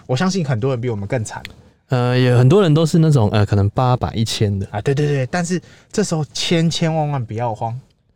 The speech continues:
Speaker 2: 哎，千-，呃，这个东西讲出来，对不对？
Speaker 1: 哎。
Speaker 2: 叫他不要慌，他可能也会慌，所以我们必须加持得更深一点。
Speaker 1: 就是，好啦，这时候就是昨天晚上一个新消息，好，这个
Speaker 2: 对，好消息吗？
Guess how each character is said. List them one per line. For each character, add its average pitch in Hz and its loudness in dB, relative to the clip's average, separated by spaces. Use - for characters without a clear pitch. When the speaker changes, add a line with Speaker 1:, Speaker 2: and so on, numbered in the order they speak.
Speaker 2:
哎， 110 2
千-， 160 0
呃， 135 0
这 233 2
个 220 4
东 180 4
西 190 2
讲 101 0
出 127 4
来， 98 2
对 95 2
不 98 4
对？ 90 0
Speaker 1:
哎。 98 -12
Speaker 2:
叫 147 2
他 139 2
不 127 0
要 117 2
慌， 98 2
他 190 2
可 - -2
能 113 4
也 104 4
会 147 4
慌， 110 2
所 180 0
以 220 6
我 185 6
们 117 4
必 156 2
须 143 4
加 156 0
持 - -2
得 104 2
更 113 2
深 92 2
一 92 -2
点。 - -6
Speaker 1:
就 107 -10
是， 95 -8
好 110 -4
啦， 110 -4
这 170 -2
时 160 -2
候 147 0
就 139 -6
是 135 -6
昨 156 -2
天 208 0
晚 123 -2
上 156 -4
一 143 -6
个 139 -4
新 160 -4
消 151 0
息， - -10
好， 92 -10
这 113 -6
个 98 -6
Speaker 2:
对， 92 -2
好 101 -2
消 117 2
息 104 2
吗？ 95 0